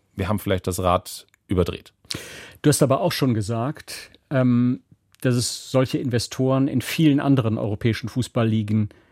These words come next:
Speaker 2: längst gibt, dass da auch völlig anders gedacht wird. Und wenn ich dich richtig verstehe, ist jetzt die Frage, ob die deutsche Fußballliga diesen Weg ebenfalls einschlägt. Wenn wir uns dieses ganze größere Bild mal angucken,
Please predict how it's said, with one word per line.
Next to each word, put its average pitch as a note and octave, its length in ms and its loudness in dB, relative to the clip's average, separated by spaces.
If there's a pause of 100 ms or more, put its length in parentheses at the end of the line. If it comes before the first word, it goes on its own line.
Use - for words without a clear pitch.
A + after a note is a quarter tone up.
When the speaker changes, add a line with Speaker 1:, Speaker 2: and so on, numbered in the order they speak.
(100)
Speaker 2:
längst A2+ 460 0
gibt, - 260 -2
dass A#2+ 140 0
da A#2+ 140 2
auch C#3 100 -8
völlig B2 340 0
anders B2 280 -2
gedacht A#2 440 -2
wird. D3 400 -4
Und A#2+ 300 0
wenn B2 100 4
ich B2 80 2
dich A#2 220 -2
richtig C3 240 -2
verstehe, B2+ 420 2
ist C3 140 -4
jetzt - 400 -4
die B2 60 0
Frage, A2+ 500 0 (500)
ob - 380 -2 (260)
die A2+ 100 2
deutsche B2 420 2
Fußballliga A2+ 840 0
diesen G#2+ 600 -2 (160)
Weg G#2+ 580 -2
ebenfalls G#2+ 580 0
einschlägt. G#2+ 560 -2 (180)
Wenn C#3 140 4
wir D#3+ 80 8
uns C3+ 120 4
dieses F3 300 2
ganze D3 300 2
größere C#3 440 2
Bild G#2+ 240 -2
mal A2+ 160 0
angucken, G#2+ 580 -4